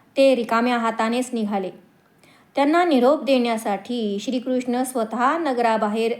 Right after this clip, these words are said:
आले होते. डोळ्यांमध्ये त्यांच्या विरहाचे अश्रू घेऊनच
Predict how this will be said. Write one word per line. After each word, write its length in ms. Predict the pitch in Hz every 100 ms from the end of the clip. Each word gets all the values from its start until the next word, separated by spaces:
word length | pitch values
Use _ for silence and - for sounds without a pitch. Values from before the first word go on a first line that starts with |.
| -
आले 220 | 226 226
होते. 420 | 214 208 214 - _ _ _ _ _ _ _ _ _ _ _
डोळ्यांमध्ये 800 | 233 240 254 269 254 233 196 247
त्यांच्या 500 | 240 233 220 220 240
विरहाचे 680 | 226 220 226 220 226 220 240
अश्रू 440 | 233 220 214 220 240
घेऊनच 720 | 214 233 220 254 254 226